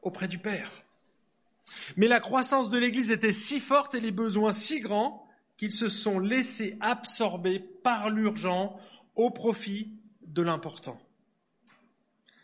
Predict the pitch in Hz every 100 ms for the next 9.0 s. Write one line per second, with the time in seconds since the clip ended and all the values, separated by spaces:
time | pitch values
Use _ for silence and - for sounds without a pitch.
0 | _ - 165 175 220 262 - 226 226 220
1 | 208 - 214 214 240 214 - - _ _
2 | _ _ - 190 208 214 208 214 214 -
3 | - 190 202 202 214 208 - - 170 175
4 | 220 202 196 185 156 170 220 165 160 180
5 | 214 214 - 151 143 160 - - - -
6 | - - - - _ _ _ _ _ _
7 | 196 208 196 285 285 220 220 214 - 247
8 | 233 254 214 202 190 - 185 - 151